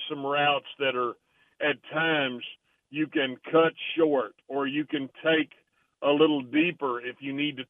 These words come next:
take a different seam release. You can come into your shallow route a little different. I think he's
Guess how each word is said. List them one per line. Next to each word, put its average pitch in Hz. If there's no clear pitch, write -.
take 143
a 143
different 143
seam 156
release. 139
You 143
can 151
come 160
into 165
your 147
shallow 165
route 131
a 127
little 127
different. 123
I 151
think 160
he's 165